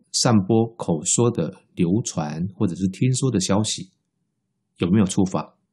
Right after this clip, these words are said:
或者是网络攻击者散布个人的隐私，声称所攻击的内容是事实啊，那请问这样子有没有触犯法律呢？还有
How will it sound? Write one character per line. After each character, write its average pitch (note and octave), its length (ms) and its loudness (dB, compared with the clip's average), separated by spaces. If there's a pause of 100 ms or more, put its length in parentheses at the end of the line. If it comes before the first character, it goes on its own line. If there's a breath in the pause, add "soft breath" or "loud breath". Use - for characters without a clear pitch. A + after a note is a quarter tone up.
(120)
或 A2+ 120 0
者 F2+ 100 2
是 F2+ 540 2
网 F#2 200 0
络 A2+ 220 4
攻 C#3+ 220 2
击 C3+ 140 2
者 - 320 -2 (360)
散 A2 260 4
布 G#2 200 2
个 A#2+ 200 0
人 E2 140 2
的 E2 100 -4 (140)
隐 F2+ 220 -4
私， - 360 -2 (300)
声 C#3+ 220 2
称 C#3 180 4
所 G#2+ 180 2
攻 D3+ 240 6
击 G2 140 0
的 G2 80 4
内 A2+ 100 4
容 F#2 160 6
是 - 140 2
事 A2 180 2
实 F#2 240 0
啊， E2+ 120 -8 (600)
那 G#2 80 0
请 F#2 200 2
问 F#2+ 100 6
这 G2 100 2
样 G2+ 80 6
子 F#2 120 -2
有 D#2+ 80 -4
没 F2+ 60 2
有 F#2 60 4
触 - 160 -4
犯 G#2+ 140 4
法 F#2 160 -4
律 A2+ 160 2
呢？ G#2 220 4 (380)
还 - 140 0
有 G2 100 6